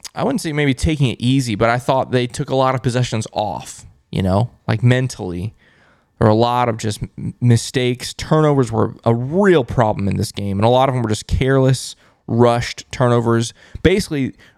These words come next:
the, I felt like the Magic – um, played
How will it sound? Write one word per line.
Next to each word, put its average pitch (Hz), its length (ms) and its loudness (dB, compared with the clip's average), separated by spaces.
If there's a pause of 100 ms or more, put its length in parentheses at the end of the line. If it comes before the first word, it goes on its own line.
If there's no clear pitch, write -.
the, 151 340 -2
I 147 140 -4
felt - 180 -2
like 147 140 -4
the 123 80 0
Magic – 113 680 -2 (600)
um, 110 400 -4 (160)
played 143 580 2